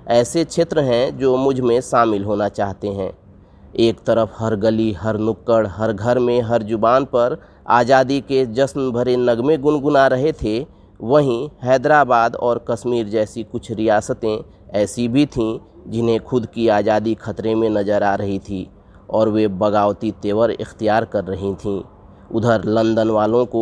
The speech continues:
जनवरी की वह ठंड कुछ ज़्यादा ही कटीली लग रही थी। गजब की ठिठुरन के बीच ब्रिटिश प्रधानमंत्री क्लीमेंट एटली ने माउंटबेटन को अपने निवास दस डाउनिंग स्ट्रीट में बुलाकर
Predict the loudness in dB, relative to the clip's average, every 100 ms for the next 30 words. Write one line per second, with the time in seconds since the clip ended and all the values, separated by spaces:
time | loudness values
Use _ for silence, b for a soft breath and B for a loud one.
0 | -2 0 0 0 0 -2 -6 -2 0 -2
1 | -4 -4 -2 -2 -6 B B -6 -6 0
2 | 0 2 0 0 -4 -4 -4 -2 -2 -2
3 | -2 -4 -6 -6 -6 -8 -8 -12 -20 b
4 | b b -16 0 2 2 0 -4 -8 -6
5 | -6 -2 -2 -2 -4 -2 -2 -2 -4 -8
6 | b b -4 0 0 0 -2 -2 -4 2
7 | 2 2 0 0 -4 -6 -8 -16 -20 -4
8 | 0 2 2 0 -2 -2 -2 0 -2 0
9 | 0 0 2 2 2 -2 -4 0 -2 -2
10 | -2 0 0 0 -2 0 -2 0 2 4
11 | 2 0 -4 0 0 -2 -2 0 0 -2
12 | -4 -8 -8 -4 -4 -2 -4 -2 2 2
13 | 2 0 0